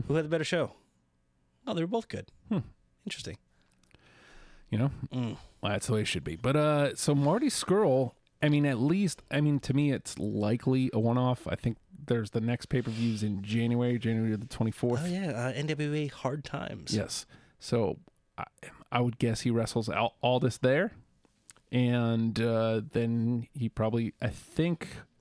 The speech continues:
Speaker 2: uh, A E W's next one, Revolution, is, like, end of February or early March or something. They announced it.
Speaker 1: Mm-hmm.
Speaker 2: And I'd assume that's when Skrull goes to A E W.
Speaker 1: Could be.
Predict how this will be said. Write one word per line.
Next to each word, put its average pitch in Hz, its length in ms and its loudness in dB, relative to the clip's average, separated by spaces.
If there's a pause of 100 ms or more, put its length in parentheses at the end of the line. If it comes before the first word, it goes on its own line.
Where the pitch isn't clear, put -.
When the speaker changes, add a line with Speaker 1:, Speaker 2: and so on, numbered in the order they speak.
(1300)
Speaker 2:
uh, 117 400 2
A 135 60 -4
E 127 240 4
W's 117 720 2
next 113 340 -2
one, 110 280 0
Revolution, 135 720 0 (360)
is, 107 160 0
like, 92 180 0 (280)
end 120 200 2
of 113 80 -2
February 143 680 0
or 107 600 -2
early 120 180 0
March 127 300 0
or 139 40 -4
something. 143 320 -2
They 175 120 4
announced 110 420 0
it. 71 140 -2 (160)
Speaker 1:
Mm-hmm. 123 200 -4 (560)
Speaker 2:
And 107 100 -2
I'd 104 180 -2
assume 104 480 -2 (160)
that's 110 260 -2
when 104 280 -4 (500)
Skrull 107 320 -2
goes 92 220 -4
to - 60 -4
A - 120 -6
E - 40 -4
W. - 280 -8 (640)
Speaker 1:
Could 190 120 -4
be. 170 160 -4